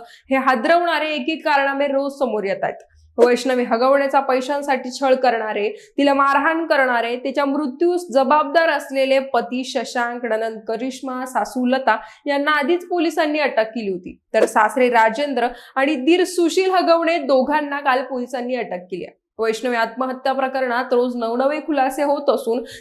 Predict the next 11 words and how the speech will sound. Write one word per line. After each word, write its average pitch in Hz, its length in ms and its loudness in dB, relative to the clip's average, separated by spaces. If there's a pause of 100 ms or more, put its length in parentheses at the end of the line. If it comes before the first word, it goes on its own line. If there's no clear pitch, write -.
त्यांच्या 294 300 2 (120)
छळाला 311 460 2
कंटाळून 294 640 2
मोठी 254 360 -4
सून 269 280 -6 (100)
मयुरी 285 360 -2
जगताप 269 500 0
हिनं 254 200 -4 (120)
घर 262 220 0
सोडलं 214 380 -4
होतं. 196 240 -8